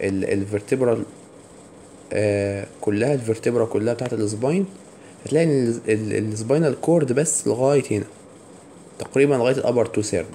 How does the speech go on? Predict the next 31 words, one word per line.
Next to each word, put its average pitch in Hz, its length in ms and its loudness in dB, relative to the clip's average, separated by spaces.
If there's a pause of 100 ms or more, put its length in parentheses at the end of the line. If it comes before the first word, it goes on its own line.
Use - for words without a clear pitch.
(1040)
الأبر 156 260 4
تو 165 120 0
سيرد 160 300 2
ده 147 100 2
اللي 139 140 2
هو 147 140 4
ايه؟ 120 260 0 (140)
اللي 107 160 2
هو 139 60 6
ال 151 280 2
وان 165 340 4 (160)
وال 135 240 0
اتنين، 104 340 0 (580)
بينتهي 98 480 0
بتوين 123 400 2
ال 135 260 2
وان 143 240 4
وال 127 180 0
اتنين. 104 280 -2 (680)
ادي 113 120 2
ال 120 100 0
وان 180 280 2 (560)
وال 123 300 0
اتنين، 143 340 -2 (1600)
يبقى - 200 -10
في - 60 -6
الانترفيرتبرال 107 1040 -2
ديسك - 280 -4
اللي 104 120 -2
ما 101 80 0
بينهم 160 340 0